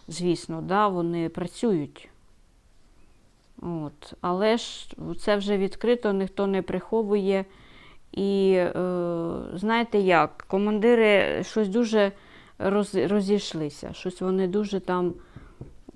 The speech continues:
по грошам притісняють наших хлопців, вибухають. Мені не подобається ця картинка по, по військовим. Взагалі не подобається. Я не бачу тут у нас трагедії ніяких таких великих.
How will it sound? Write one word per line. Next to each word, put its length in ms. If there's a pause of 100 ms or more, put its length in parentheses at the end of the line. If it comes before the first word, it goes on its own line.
(160)
по 120
грошам 760
притісняють 1000
наших 400
хлопців, 420
вибухають. 540 (300)
Мені 160
не 100
подобається 540
ця 160
картинка 560
по, 140
по 200
військовим. 560 (1500)
Взагалі 300
не 80
подобається. 640
Я 120
не 120
бачу 320
тут 260
у 60
нас 220
трагедії 560
ніяких 520
таких 360 (640)
великих. 560